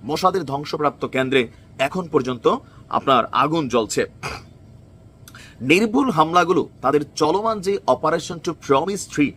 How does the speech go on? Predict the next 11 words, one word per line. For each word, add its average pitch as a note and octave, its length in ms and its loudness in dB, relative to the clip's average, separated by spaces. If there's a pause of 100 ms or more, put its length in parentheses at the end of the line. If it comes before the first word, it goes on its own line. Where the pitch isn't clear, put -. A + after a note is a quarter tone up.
(100)
মানে, B2 180 -2
এখন D#3+ 240 -4
ইরান D#3 220 0
যে D#3 120 0
অভিযান D3 280 0
চালাচ্ছে C3 480 -2 (360)
গত C3+ 400 0
চার C#3 200 2
দিন F3+ 160 -6
যাবত, A2+ 280 0 (220)
এই D3+ 160 2